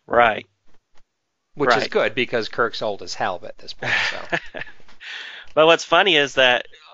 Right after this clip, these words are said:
Speaker 1: on, on the cover, she's wearing a more conservative dress than she is in the comic itself.
Speaker 2: Oh, yeah. Yeah, she shows some skin. Although on the cover, there's a little, um, it's pretty low cut.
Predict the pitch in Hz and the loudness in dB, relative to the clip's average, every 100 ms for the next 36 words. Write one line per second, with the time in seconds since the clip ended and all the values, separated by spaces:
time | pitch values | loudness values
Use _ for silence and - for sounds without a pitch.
0 | - - 127 123 123 123 - 127 117 107 | -10 0 0 0 -10 -18 -4 -4 -4 -2
1 | 143 139 117 113 - - - 120 113 123 | 0 0 -6 -8 -14 -16 -12 -12 -4 -2
2 | 123 117 113 110 110 _ _ _ _ - | 0 -2 -4 -8 -14 _ _ _ _ -6
3 | 123 117 113 110 101 _ _ _ _ _ | -4 -4 -10 -14 _ _ _ _ _ _
4 | 110 123 127 113 113 - 120 113 110 101 | -10 -4 -4 -4 -12 -4 -4 -4 -10 -6
5 | 113 113 107 - 110 - 117 110 107 110 | -4 -4 -6 -10 -6 -4 -4 -6 -8 -14
6 | - 110 - - 240 - - _ _ _ | -8 -8 -8 -14 -12 -12 -14 _ _ _
7 | - 107 107 107 - _ _ 113 - 139 | -10 -6 -6 -8 -14 _ _ -10 -8 -6
8 | - 143 123 117 101 - 95 - _ _ | -2 0 0 -2 -6 -10 -12 -16 _ _
9 | _ - - _ _ _ _ _ _ _ | _ -20 -20 _ _ _ _ _ _ _
10 | _ - - - - - - 147 180 185 | _ -20 -20 -18 -16 -8 0 2 4 4
11 | 202 185 - 247 147 110 101 95 110 107 | 2 -2 0 0 2 2 0 -2 -4 -4
12 | 107 117 113 104 101 95 95 95 90 _ | -4 -4 -4 -4 -2 -2 -4 -10 -18 _
13 | _ _ _ _ _ _ - _ _ _ | _ _ _ _ _ _ -20 _ _ _
14 | _ _ - - - 233 147 120 113 82 | _ _ -10 -4 -2 0 0 0 -4 -6